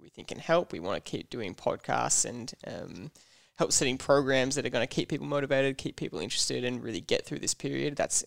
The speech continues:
our goal, um, as a company. Um, and we're gonna be doing a few good things to try and help facilitate that. We're going to, against your, uh, <laughs> against your <laughs> biggest nightmares, Dad, we're going to jump on Zwift and,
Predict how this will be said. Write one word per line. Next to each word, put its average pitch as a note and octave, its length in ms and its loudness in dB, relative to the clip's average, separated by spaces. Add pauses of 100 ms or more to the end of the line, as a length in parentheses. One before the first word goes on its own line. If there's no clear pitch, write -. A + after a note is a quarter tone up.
our D#2 200 0
goal, D#2 360 -2 (160)
um, - 240 -10
as - 140 0
a - 40 -4
company. C#3+ 520 -2 (400)
Um, D#2+ 460 -10
and G#2 100 -4
we're A2+ 80 -2
gonna A2+ 200 0
be A#2 120 -4
doing A2+ 420 -4 (400)
a - 40 -14
few F#3+ 180 0
good D#3+ 140 4
things C#3+ 220 2
to D3+ 60 0
try C#3 180 2
and D3+ 80 -2
help D3+ 140 -2
facilitate C3+ 560 0
that. B2 260 8
We're G2+ 200 -2 (160)
going F2+ 280 -4
to, B2 320 -2 (600)
against - 420 2
your, G#2+ 240 6
uh, G#2 320 6 (180)
<laughs> - 200 4
against D3+ 280 8
your G#3+ 120 8
<laughs> F#3 1160 4
biggest B2+ 320 4
nightmares, B2+ 520 8
Dad, B2+ 260 6
we're C#3+ 100 4
going B2 180 2
to B2 120 2
jump C3 260 2
on B2+ 120 0
Zwift B2+ 380 -2
and, B2+ 260 -4